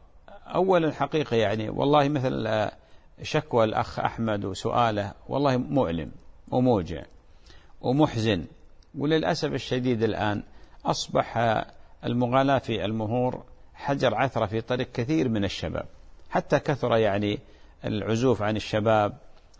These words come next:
وكثرة العوانس، والسبب بعض الآباء الذين لا يخافون الله فيما يبدونه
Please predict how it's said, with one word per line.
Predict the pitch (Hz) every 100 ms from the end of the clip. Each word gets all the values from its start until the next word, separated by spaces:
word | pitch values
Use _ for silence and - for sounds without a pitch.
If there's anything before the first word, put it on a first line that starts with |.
| -
وكثرة | 110 110 104 - 123 123 110 -
العوانس، | 92 98 110 107 104 101 - - - - -
والسبب | - - 170 151 143
بعض | 139 131
الآباء | 95 113 117 127
الذين | 110 110 113 107
لا | 110 139
يخافون | 127 - 104 - 98
الله | 87 90 87 85
فيما | - 123 110
يبدونه | 104 98 110 107 92